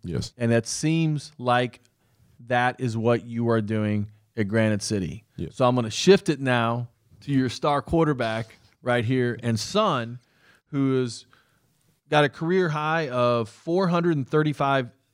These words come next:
Speaker 2: passing yards against Carbondale. And I think maybe the best thing about this, this young man is he's a sophomore. Maybe that's not the best thing, but that's, that's part of the really good news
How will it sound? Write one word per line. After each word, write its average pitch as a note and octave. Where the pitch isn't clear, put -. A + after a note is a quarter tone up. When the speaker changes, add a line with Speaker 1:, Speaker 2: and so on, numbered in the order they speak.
Speaker 2:
passing C#3+
yards A#2
against A#2+
Carbondale. A#2
And B2
I C3
think C#3
maybe D#3
the B2+
best C3+
thing C3
about B2
this, B2
this C3
young A#2+
man A#2
is G#2+
he's C3+
a A#2+
sophomore. C3
Maybe C#3
that's C3
not A#2
the G#2
best B2
thing, G#2+
but G2+
that's, B2+
that's B2+
part C#3
of B2
the A#2+
really A#2
good A2
news A2